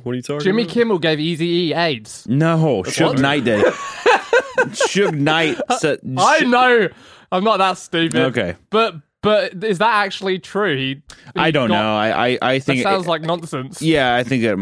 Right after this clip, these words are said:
Speaker 3: it might be nonsense. I, I think that it's, like, one of those things of, like, old rapper trying to act, like, tough and shit on live, yeah, on television or something. But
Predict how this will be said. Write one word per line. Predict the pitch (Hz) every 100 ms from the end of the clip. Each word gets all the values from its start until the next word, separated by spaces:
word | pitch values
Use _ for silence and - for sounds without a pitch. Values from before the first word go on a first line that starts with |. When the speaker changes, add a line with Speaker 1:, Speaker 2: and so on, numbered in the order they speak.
| 87
Speaker 3:
it | 110
might | 98
be | 90 85
nonsense. | 85 85 90 85
I, | 110 135
I | 131
think | 151 135
that | 135
it's, | 117 -
like, | 117
one | 120 123
of |
those | 113 -
things | 113 110 98
of, | 98
like, | 95 - -
old | 107 104 87
rapper | 101 98 101 95
trying | - 101 92
to | 82
act, | 95 92
like, | 95 85
tough | - 98 95
and | 95 92
shit | - 90 -
on | 87 82 87 _ _ _ _ _ _
live, | - 101 98 -
yeah, | 107 104
on | 117 117
television | 107 107 95 101 95 98
or |
something. | - 104 101 98
But | 92 90